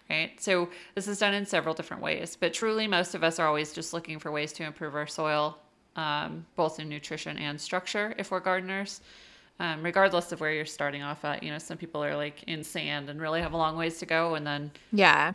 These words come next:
Speaker 1: um, like, here I have pretty good soil, but I'm still like, "What can I do to make it
Speaker 2: Right.
Speaker 1: better, at least maintain it," you know? So worms are one way to accomplish this. Um, they're often referred to as ecosystem engineers, and they improve the soil in multiple ways.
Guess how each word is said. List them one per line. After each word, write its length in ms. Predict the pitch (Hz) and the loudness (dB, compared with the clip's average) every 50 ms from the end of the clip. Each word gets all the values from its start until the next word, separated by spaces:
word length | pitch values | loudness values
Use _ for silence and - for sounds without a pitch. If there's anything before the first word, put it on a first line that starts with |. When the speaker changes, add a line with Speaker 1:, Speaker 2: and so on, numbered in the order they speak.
| - - | -2 -6
Speaker 1:
um, 340 | - 165 160 156 160 165 165 - | -6 -4 -4 -4 -6 -8 -8 -2
like, 160 | 185 175 170 | -2 -2 -2
here 300 | - - 180 180 208 190 | -2 -4 -2 0 2 2
I 80 | 151 151 | 0 0
have 260 | 165 175 160 160 - | 0 -2 -4 -6 -6
pretty 220 | - 160 156 151 | -6 -6 -6 -4
good 240 | 147 160 165 202 202 | -4 -4 -4 -4 -6
soil, 380 | - - - - - - - - | -8 -8 -6 -4 -4 -4 -4 -2
but 140 | - 156 151 | -4 -2 -2
I'm 180 | 147 143 151 - | -2 -4 -4 -8
still 300 | - - - 151 139 147 | -8 -4 -4 -4 -2 -4
like, 200 | - 160 - - | -6 -8 -4 -4
"What 140 | 151 147 | -6 -6
can 140 | - - 147 | -6 -8 -10
I 80 | 147 143 | -10 -8
do 160 | - 151 143 | -8 -8 -8
to 60 | 147 | -8
make 260 | 143 147 151 - - | -8 -10 -10 -10 -10
it 180 | 156 156 - - 190 - _ _ - - - - - - _ - | -8 -8 -8 -8 -10 -16 _ _ -20 -20 -20 -20 -20 -10 _ 8
Speaker 2:
Right. 160 | 208 208 196 | 10 10 12
Speaker 1:
better, 180 | 202 180 170 | 10 10 8
at 100 | 160 147 | 6 4
least 300 | 180 196 196 185 - - | 2 -2 -2 -2 -4 -2
maintain 460 | 196 175 156 151 147 - 165 143 135 143 | 0 0 0 0 -4 -4 -6 -6 -4 -4
it," 240 | 170 180 196 - | -4 -4 -4 -4
you 120 | - 190 185 | -4 -4 -2
know? 240 | 180 185 196 208 196 - - - - - | 0 -2 -2 -2 -6 -10 -18 -20 -20 -18
So 160 | - - 240 | 2 4 6
worms 320 | 220 220 240 247 247 240 247 | 6 8 6 6 6 4 2
are 40 | 220 | 4
one 160 | 190 175 170 | 4 2 2
way 120 | 165 156 | 2 2
to 100 | 151 151 | 2 2
accomplish 480 | 151 147 - 151 139 - - - - - | 0 0 -2 -4 -4 -4 -6 -8 -8 -6
this. 340 | - - - - - - - | -6 -6 -6 -6 -8 -6 -2
Um, 240 | 185 175 160 156 160 | -2 -2 -2 0 0
they're 280 | 151 165 160 156 156 - | 2 4 4 4 4 4
often 360 | 170 165 175 170 - 180 156 | 6 4 4 4 0 -4 -4
referred 340 | 151 151 - 156 151 147 143 | -4 -6 -4 -4 -4 -4 -6
to 220 | - - 160 151 - | -6 -6 -6 -2 -2
as 220 | 147 147 147 - | -2 -2 -4 -4
ecosystem 560 | - 185 180 175 170 170 175 165 - 156 - | -8 -4 -4 -4 -4 -4 -8 -10 -8 -6 -6
engineers, 680 | 151 151 147 - - 151 151 - - - 190 190 - - - - - - - - - - - | -6 -6 -6 -8 -8 -8 -8 -8 -8 -10 -10 -12 -14 -18 -20 -20 -20 -20 -20 -20 -20 -18 -6
and 120 | - - 196 | -2 0 2
they 120 | 208 214 | 4 2
improve 300 | 220 226 220 240 247 233 | 2 0 -2 -4 -4 -4
the 80 | 220 220 | -4 -6
soil 340 | 220 - 202 170 165 160 165 | -4 0 2 2 4 4 2
in 120 | 160 160 | 0 0
multiple 360 | 156 156 156 - - 160 151 | -2 -2 -4 -6 -6 -6 -4
ways. 380 | 156 147 - - - - - | -4 -4 -4 -6 -8 -10 -12